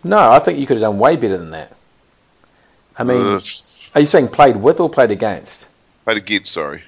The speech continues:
Speaker 1: Um, no, I reckon you can do way better than that. Like, think of, think of the fucking head cases that have come out and played it in the, and during Paul Gallen's, Gallen's career.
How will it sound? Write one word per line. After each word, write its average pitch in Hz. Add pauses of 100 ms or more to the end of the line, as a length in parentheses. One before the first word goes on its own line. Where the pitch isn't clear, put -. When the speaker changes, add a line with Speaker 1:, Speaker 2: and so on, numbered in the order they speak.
(1000)
Speaker 1:
Um, 156 (460)
no, 160
I 110
reckon 147
you 131
can 131
do 110
way 123
better 113
than 98
that. 95
Like, 117 (120)
think 190
of, 127
think -
of 123
the 101
fucking 104 (580)
head 165
cases 92
that 87
have 82
come 104
out 98
and 92
played 98
it - (180)
in 104
the, 90 (640)
and 117
during 107
Paul 123
Gallen's, 123
Gallen's 165
career. -